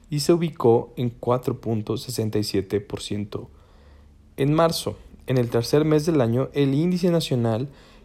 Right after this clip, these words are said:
incrementó un cero punto ochenta y tres por ciento respecto al mes previo, lo que llevó a que la inflación se ubicara en cuatro punto sesenta y siete por ciento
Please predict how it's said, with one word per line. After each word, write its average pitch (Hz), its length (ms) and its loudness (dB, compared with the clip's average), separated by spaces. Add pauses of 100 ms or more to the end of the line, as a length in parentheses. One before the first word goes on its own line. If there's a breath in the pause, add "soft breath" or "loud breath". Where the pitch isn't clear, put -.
incrementó 123 640 2
un 156 200 2 (140)
cero 170 380 2
punto 131 420 0
ochenta 117 480 -4
y 104 60 -2
tres 127 260 -2
por 185 220 -4
ciento 127 400 -2
respecto 123 420 -4
al 101 80 0
mes 101 200 -6
previo, 113 420 0 (480 loud breath)
lo 110 180 -2
que 110 120 -2
llevó 107 460 0 (140)
a - 140 -6
que 113 120 -2
la 107 100 0
inflación 110 440 -2
se 156 120 0
ubicara 120 400 0
en 120 120 -2 (100)
cuatro 113 340 -6
punto 110 360 -6
sesenta 151 460 -2
y 156 40 0
siete 113 320 -6
por - 200 -4
ciento 117 440 -4